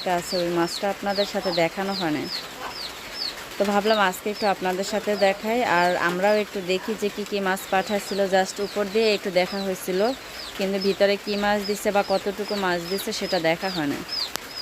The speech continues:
আসলে এবার না, প্রতি-, প্রত্যেকটা বাড়ি যখন আমার বাবার বাড়ি থেকে কেউ যায় বা আমার শ্বশুর বাড়ি থেকে আমি যদি কখনো যাই,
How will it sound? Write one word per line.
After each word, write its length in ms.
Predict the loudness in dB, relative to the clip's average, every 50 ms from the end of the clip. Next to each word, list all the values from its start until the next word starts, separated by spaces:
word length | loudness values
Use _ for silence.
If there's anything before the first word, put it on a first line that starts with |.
| -6 -4 -2
আসলে 400 | 0 0 2 2 4 4 4 6
এবার 240 | 6 6 4 4
না, 260 | 4 2 0 0 0 -2 -4 -4
প্রতি-, 240 | -6 -6 -4 -6 -8 -10 -10 -12 -8 -4
প্রত্যেকটা 560 | -4 -4 -4 -6 -6 -6 -4 0 2 2 4
বাড়ি 300 | 6 6 6 6 4 2 2
যখন 300 | 2 0 0 0 -2 -2
আমার 300 | 0 2 2 2 2 4 4
বাবার 240 | 4 4 4 4 2
বাড়ি 160 | 2 0 0 0
থেকে 240 | -2 -2 0 0 -2 -4 -2
কেউ 200 | 0 0 0 2 2
যায় 200 | 2 4 4 4 4
বা 80 | 2
আমার 200 | 2 2 2 0 -2 -2
শ্বশুর 260 | -4 -4 -2 -2 0
বাড়ি 180 | 2 4 4 4 2
থেকে 240 | 0 -4 -2 0 2
আমি 220 | 2 2 0 0 -2
যদি 160 | -2 -2 -2 0
কখনো 420 | 0 0 0 0 0 0 0 0 2 2
যাই, 240 | 4 4 4 2